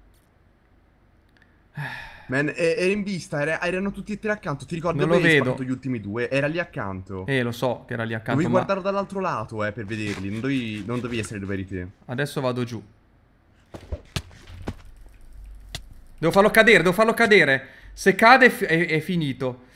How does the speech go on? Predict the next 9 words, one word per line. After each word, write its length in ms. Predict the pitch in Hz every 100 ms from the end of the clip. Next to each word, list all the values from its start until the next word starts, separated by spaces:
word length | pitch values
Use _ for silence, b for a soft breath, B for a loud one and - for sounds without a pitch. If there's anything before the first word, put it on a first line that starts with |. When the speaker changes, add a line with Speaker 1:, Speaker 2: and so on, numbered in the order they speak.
| b b b b b b b b - _ _ - - -
Speaker 2:
Dov'è? 420 | - 175 220 220 202
Dov'è 200 | 226 262
Speaker 1:
Ma 60 |
Speaker 2:
l'ultimo 400 | 277 269 196 254
Speaker 1:
guarda 240 | 240 240 233
come 140 | 151
gli 40 | 131
Speaker 2:
blocco? 400 | 202 170 143 110
Speaker 1:
stick. 560 | 101 - - 104 101